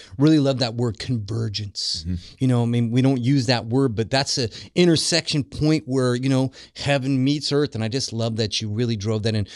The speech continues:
Speaker 1: To me, one of the things that stood out to me, and we'll go around, I'll start with myself, but we'll go around, do a kind of a, a important part that s-, stood out for us yesterday. I really love that you said,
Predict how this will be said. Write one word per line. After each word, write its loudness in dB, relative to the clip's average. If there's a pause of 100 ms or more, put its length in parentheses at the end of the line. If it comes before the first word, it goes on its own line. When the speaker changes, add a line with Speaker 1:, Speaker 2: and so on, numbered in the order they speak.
(160)
Speaker 1:
To 2
me, 6
one 2
of -2
the -12
things -2
that -8
stood 0
out -2
to -4
me, 0
and 2
we'll 2
go 4
around, 2
I'll 0
start -2
with -4
myself, -2
but -4
we'll -4
go 0
around, 2
do 0
a 0 (340)
kind -2
of -2
a, -2 (160)
a -4
important -4
part -2
that -6
s-, -8
stood 0
out -2
for -4
us -4
yesterday. 0 (580)
I 0
really 4
love 4
that -2
you -2
said, 0